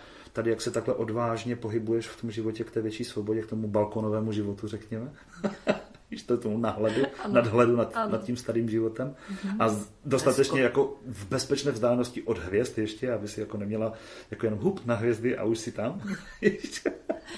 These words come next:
Speaker 2: Je těžké pro
Speaker 1: Je tam ještě
Speaker 2: vodnáře?
Speaker 1: střecha mezi tím, jako
Speaker 2: Ano.
Speaker 1: mezi váma, jako ještě je tam přeci jenom jaká brzdná, brzdná ploška. <laughs>
Speaker 2: Což je těžké pro vodnáře, že jako nebýt úplně někde
Speaker 1: Ano, ano, jasně, na
Speaker 2: na
Speaker 1: Monte
Speaker 2: moře.
Speaker 1: Everestu, jasně.
Speaker 2: Občas se podíváme i na zem.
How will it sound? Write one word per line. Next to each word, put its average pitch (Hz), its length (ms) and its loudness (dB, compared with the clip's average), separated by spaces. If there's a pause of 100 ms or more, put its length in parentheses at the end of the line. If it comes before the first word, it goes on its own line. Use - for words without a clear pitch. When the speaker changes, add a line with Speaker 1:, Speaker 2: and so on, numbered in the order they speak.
(120)
Speaker 2:
Je 196 80 0
těžké 185 340 -2
pro 214 140 2
Speaker 1:
Je - 100 10
tam 208 80 8
ještě - 180 8
Speaker 2:
vodnáře? - 160 4
Speaker 1:
střecha 147 320 8
mezi 143 260 6
tím, 139 340 0
jako 135 240 4
Speaker 2:
Ano. 120 100 2
Speaker 1:
mezi 131 140 4
váma, 131 440 4
jako - 160 -4
ještě - 220 -4
je 139 100 -2
tam - 160 -6
přeci 117 280 -4
jenom 117 140 -2
jaká - 160 -2
brzdná, 123 500 2 (280)
brzdná 127 340 4
ploška. - 420 -4 (360)
<laughs> 330 400 0
Speaker 2:
Což - 100 -4
je 247 80 2
těžké 202 300 0
pro 196 140 0
vodnáře, 185 500 -2
že 190 100 -6
jako 190 200 -6
nebýt 185 260 0 (140)
úplně 185 240 0
někde 180 400 -4 (100)
Speaker 1:
Ano, 127 360 6
ano, 123 200 4
jasně, 120 400 -4
na 117 200 -2
Speaker 2:
na - 0 -
Speaker 1:
Monte 113 240 2
Speaker 2:
moře. - 120 2
Speaker 1:
Everestu, 120 400 0
jasně. 117 400 -4 (440)
Speaker 2:
Občas 196 260 -4
se 202 120 -6
podíváme 180 380 -2
i 180 40 -4
na 160 120 -4
zem. 175 220 -2